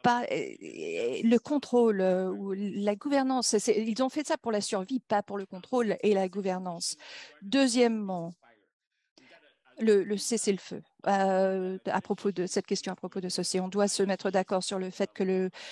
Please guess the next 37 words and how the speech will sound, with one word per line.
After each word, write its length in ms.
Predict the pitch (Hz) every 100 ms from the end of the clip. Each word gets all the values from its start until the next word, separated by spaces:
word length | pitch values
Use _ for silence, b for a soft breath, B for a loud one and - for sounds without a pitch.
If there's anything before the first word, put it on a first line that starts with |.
| B
la 140 | 190 185
rela-, 240 | 214 214
les 140 | 196 196
relations 680 | 202 208 - 226 214 202 -
entre 840 | - 208 202 - - 202 190 180 -
le 260 | 190 190
I 180 | 190 190
G 180 | 190 190
S 420 | 185 190 - - -
et 300 | - 185 185 - B B
le 160 | - 202
G 200 | 185 196
sim, 440 | - 254 277 294 -
ils 100 | 262
n'ont 140 | 247 240
pas 180 | 262
de 60 | 226
bonnes 180 | 208 202
relations. 460 | 190 180 170 - - _ _ 135 127 _ b b b b 202
Bon, 220 | 214 202
ils 120 | 175
peuvent 180 | - 190
faire 400 | - 220 208 208
des 240 | 185 180
cessez-le-feu 800 | 175 196 - 196 180 - 196 196
temporaires 840 | - 190 175 190 185 185 190 190 185
dans 200 | 170 175
certains 960 | - 185 - _ _ - 185 185 175
endroits 680 | 170 175 180 170 180 185 190
pour 180 | - 185
essayer 260 | 214 277 247
de 100 | 226
survivre, 580 | - 208 190 180 - 185
pour 140 | 196
leur 120 | 180
propre 320 | - 233 -
survie. 400 | 208 208 190 165